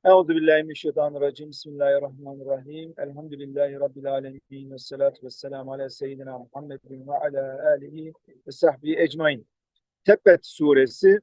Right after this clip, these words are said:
yüz on birinci sırada Mushaf'ta, iniş sırasına göre de altıncı sırada, yani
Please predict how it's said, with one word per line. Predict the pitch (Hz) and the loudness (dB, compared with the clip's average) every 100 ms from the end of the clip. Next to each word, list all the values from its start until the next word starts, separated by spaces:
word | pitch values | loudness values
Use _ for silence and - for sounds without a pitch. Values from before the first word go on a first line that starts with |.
| _ _ _ _ _ 160 | _ _ _ _ _ 2
yüz | 185 185 160 - | 2 2 -2 4
on | 190 190 | 4 4
birinci | 160 143 131 | 2 0 -2
sırada | 131 139 135 131 | -10 0 0 0
Mushaf'ta, | 135 147 165 165 - 185 185 196 _ _ _ _ | -10 -6 -2 -2 4 6 6 2 _ _ _ _
iniş | 175 196 - | -6 -6 -4
sırasına | 170 165 - 180 | 6 6 6 -2
göre | 180 156 160 | 2 6 6
de | 156 | 8
altıncı | 151 151 160 160 | 6 4 -6 -14
sırada, | 156 127 135 | -10 -6 -2
yani | 147 160 160 165 | 4 4 4 0